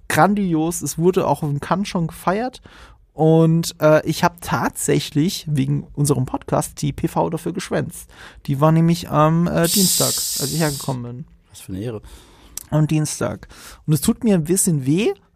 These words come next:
Speaker 1: aber andererseits denk ich mir, ich will auch mit ein paar Freunden ins Kino gehen und den gucken. Ich will
Speaker 2: Mhm.
Speaker 1: da nicht alleine lachen drüber, ich möchte mit anderen Menschen drüber lachen.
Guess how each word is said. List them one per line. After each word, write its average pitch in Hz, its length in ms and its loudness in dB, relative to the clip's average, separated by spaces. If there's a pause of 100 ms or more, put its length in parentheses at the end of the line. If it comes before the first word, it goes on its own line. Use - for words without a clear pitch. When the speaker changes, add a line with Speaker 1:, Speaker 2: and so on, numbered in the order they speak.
(160)
Speaker 1:
aber 156 240 4
andererseits 175 680 4
denk 165 160 0
ich 165 140 -4
mir, 160 260 4
ich 147 140 -2
will 170 80 2
auch 156 100 -2
mit 156 100 2
ein 147 40 -4
paar 147 140 -2
Freunden 139 420 -6
ins - 180 -14
Kino 135 200 -12
gehen 120 180 -14
und 117 80 -14
den 117 100 -14
gucken. - 420 -16
Ich 101 200 2
will 165 60 4
Speaker 2:
Mhm. 165 40 4
Speaker 1:
da 165 80 4
nicht 170 180 2
alleine 147 300 4
lachen 170 340 4
drüber, 165 380 2
ich - 180 -8
möchte 147 280 0
mit 143 100 -6
anderen 139 180 0
Menschen 135 260 -4
drüber 139 180 -4
lachen. 139 240 -2